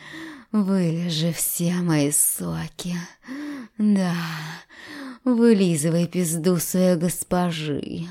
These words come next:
М, по клитору языком. Ну, не знаешь, где клитор? <laughs> Пиздец, да ты что, вывести меня из себя хочешь? Высунь язык и держи его твердым.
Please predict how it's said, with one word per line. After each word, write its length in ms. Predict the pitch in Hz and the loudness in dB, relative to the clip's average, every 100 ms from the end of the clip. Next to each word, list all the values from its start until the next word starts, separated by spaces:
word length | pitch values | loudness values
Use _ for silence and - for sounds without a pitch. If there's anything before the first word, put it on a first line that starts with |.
| 185 | -4
М, 880 | 208 202 190 180 180 185 185 185 - | 2 2 2 2 2 2 2 2 2
по 180 | 208 | 2
клитору 640 | 202 233 220 190 180 180 170 | 4 6 6 6 4 4 4
языком. 840 | 170 170 170 - 170 160 165 175 - - - - - - | 4 2 0 2 4 4 4 -2 -8 -20 -18 -20 -20 2
Ну, 460 | 254 262 285 302 294 - _ _ _ _ _ _ | 10 12 12 12 8 -2 _ _ _ _ _ _
не 220 | 220 226 233 | 4 6 8
знаешь, 460 | 220 247 247 247 | 8 10 10 8
где 240 | 226 226 254 | 6 6 6
клитор? 600 | 269 277 381 381 208 202 _ | 8 10 10 10 4 2 _
<laughs> 640 | 330 320 262 220 359 381 330 233 - - | 8 8 6 2 -2 -2 -2 -4 -6 2
Пиздец, 600 | 226 180 170 175 190 - | 4 4 -2 -4 -4 -4
да 160 | 165 202 | 0 2
ты 120 | 220 | 4
что, 380 | 214 - - 185 | 4 4 4 4
вывести 560 | 165 233 311 214 - 190 | 6 6 8 8 4 4
меня 240 | 190 175 | 4 6
из 60 | 190 | 4
себя 320 | - 180 170 | 2 6 6
хочешь? 640 | 170 190 180 190 - - - - - - _ _ - | 6 2 4 2 -2 -6 -14 -20 -20 -20 _ _ 6
Высунь 400 | 285 302 226 202 | 8 10 10 10
язык 480 | 190 185 185 - - _ _ _ - | 8 4 2 -2 -18 _ _ _ -10
и 80 | - | -4
держи 340 | 170 202 185 226 | 4 4 8 10
его 180 | 190 202 | 10 8
твердым. 640 | 190 196 190 175 185 156 | 10 10 10 8 4 2